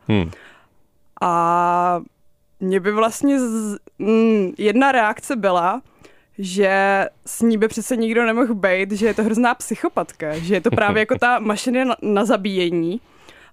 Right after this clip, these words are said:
Speaker 2: A ona vlastně i v tom prvním díle té rebootové série, eh, řeší to, že si myslela, že bude hrozně těžký někoho zabít
Speaker 1: Hmm.
Speaker 2: a pak si uvědomí, že to těžký vůbec není, takže pro mě to třeba jako n-, asi není úplně ideální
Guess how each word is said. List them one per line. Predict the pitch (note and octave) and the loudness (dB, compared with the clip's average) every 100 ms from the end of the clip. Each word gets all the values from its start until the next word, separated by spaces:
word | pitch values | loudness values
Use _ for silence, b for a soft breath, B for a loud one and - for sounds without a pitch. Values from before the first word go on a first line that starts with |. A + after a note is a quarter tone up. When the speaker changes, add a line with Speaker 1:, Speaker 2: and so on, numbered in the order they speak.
| - | 0
Speaker 2:
A | F#3+ G3+ G3+ | 2 2 2
ona | G#3+ A3+ | 2 0
vlastně | G#3+ A3 - C4 | 0 -4 -2 -6
i | A#3 | -6
v | - | -8
tom | - A#3+ A#3 B3 | -2 -2 0 -2
prvním | A3 A#3 A#3 A#3+ A#3+ A#3+ | 0 0 2 2 2 2
díle | G3+ G#3+ G#3+ | 2 2 2
té | - A#3 A#3+ A3 | 0 -4 -2 -2
rebootové | G3+ F#3+ G#3 A3 A3+ | -4 -4 -4 -4 -4
série, | - G3+ F#3+ G3 G#3 A3 A3+ A#3 | 0 2 2 2 2 2 2 0
eh, | - F3+ F#3 F#3 F#3+ F#3 - - | -2 -2 0 0 0 -2 -6 -8
řeší | F#3+ G3+ - A#3 G#3+ | -6 -6 -4 -6 -4
to, | G3 F#3+ | 0 0
že | G3+ A3 G#3+ G#3+ b b b | 2 2 2 0 b b b
si | - A3 | -4 -2
myslela, | G3 G#3 G3 G#3 | 0 0 0 0
že | G#3 | 0
bude | A3 | -2
hrozně | G#3+ G#3 G3+ A3 | -2 -2 -2 -2
těžký | G3+ G3 - A3+ | -4 -8 -6 -2
někoho | G3 - B3 C4+ | 0 0 2 2
zabít | A#3+ F#3 D3 C#3 G#3+ | 2 -2 -4 -6 0
Speaker 1:
Hmm. | F2+ E2 | 0 0
Speaker 2:
a | - | -6
pak | - F#3 - | -6 -6 -4
si | - | -2
uvědomí, | - A3+ A3 A3+ A#3+ | 2 4 4 2 2
že | A#3+ | 2
to | A#3+ B3 B3 - | 2 2 2 0
těžký | A3+ - - | -4 -4 -2
vůbec | B3 A#3+ - | 0 0 0
není, | E4 D#4 G#3+ | 2 4 2
takže | F#3+ F#3+ A3+ G3+ _ _ | -2 0 0 0 _ _
pro | G3+ | -2
mě | G3+ G#3 | 0 0
to | G#3 A3+ _ _ _ | -2 -6 _ _ _
třeba | - - F#3+ G#3 | -12 -8 -2 -2
jako | A3 C#4 | 0 -2
n-, | A3+ G#3+ | -2 -4
asi | - - C4 | -6 -4 -2
není | A#3+ D4 | 2 2
úplně | - F3 F3 | 0 -4 -4
ideální | F3 F3+ F3+ F3 F#3 F3+ | -2 0 0 0 -2 -2